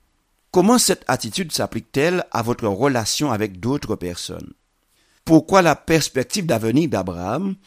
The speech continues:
est-elle supérieure à la pensée du présent de Lot ?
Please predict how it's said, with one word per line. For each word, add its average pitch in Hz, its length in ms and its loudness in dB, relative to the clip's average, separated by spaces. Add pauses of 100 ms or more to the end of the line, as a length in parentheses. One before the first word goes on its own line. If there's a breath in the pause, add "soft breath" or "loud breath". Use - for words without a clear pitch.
(280 soft breath)
est-elle 185 400 4
supérieure 139 920 0
à 110 80 -4
la 101 120 -2
pensée 156 520 0
du 113 160 -6
présent 104 580 -4
de 87 140 -6
Lot ? 90 360 -4